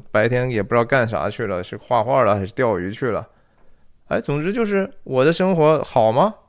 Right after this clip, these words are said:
虽然说偶尔能够逮住，或者说我们这儿出了个案子，对不对？我，我上了个新闻，我可能这个，我们脑梗症一辈子也不会有这样的事情。这是不是一个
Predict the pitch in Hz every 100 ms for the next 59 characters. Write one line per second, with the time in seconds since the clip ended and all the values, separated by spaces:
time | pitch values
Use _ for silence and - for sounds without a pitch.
0 | - _ _ - - 170 180 185 185 135
1 | 131 160 185 147 165 185 170 - 110 120
2 | 151 151 139 - 95 - 160 139 131 156
3 | 143 - 131 120 151 170 - 185 175 160
4 | 160 214 135 76 69 104 80 82 104 -
5 | 107 117 120 165 143 139 135 147 131 104
6 | - _ _ _ - 120 120 123 143 156
7 | 147 147 - 120 123 143 143 139 120 131
8 | 139 131 120 117 120 123 131 143 165 123
9 | 101 104 110 107 87 98 104 87 - 143
10 | 139 - - - - - - - - 180
11 | - 151 - 131 113 113 123 120